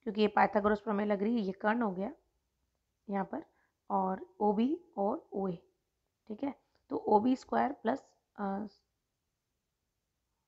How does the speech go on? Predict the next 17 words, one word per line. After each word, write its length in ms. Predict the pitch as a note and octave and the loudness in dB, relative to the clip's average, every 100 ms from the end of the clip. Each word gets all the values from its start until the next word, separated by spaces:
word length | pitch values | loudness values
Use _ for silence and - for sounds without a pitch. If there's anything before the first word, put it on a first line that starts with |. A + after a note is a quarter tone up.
| _ _ _ _ _ _ _ _ _ _ _ _ _ _ _ _ _ _ _ _ _ _ _ | _ _ _ _ _ _ _ _ _ _ _ _ _ _ _ _ _ _ _ _ _ _ _
ओ 140 | A3+ A3+ | 4 6
ए 140 | G#3+ | 4
स्क्वायर, 320 | G3+ - G#3 G#3+ _ _ _ _ _ _ _ - | 0 -8 -14 -14 _ _ _ _ _ _ _ -10
इसलिए 280 | - B3 B3+ | -2 2 4
लिखा 260 | B3 A#3+ | 4 6
है 180 | A#3+ B3+ | 6 6
ये 160 | A#3 B3+ | 4 4
ओ 180 | G#3+ G3+ | 6 8
ए 120 | B3 C4 - | 6 2 -8
स्क्वायर 280 | - C4 | -4 -2
प्लस 180 | C4 B3+ | 0 0
ओ 60 | A3+ | 0
बी 100 | A#3+ | -2
स्क्वायर 240 | - A#3+ | 0 2
लिख 120 | A#3 A3+ | 2 0
सकते 260 | A3+ - F#3 | -8 -6 -4
हैं। 180 | B3 | -4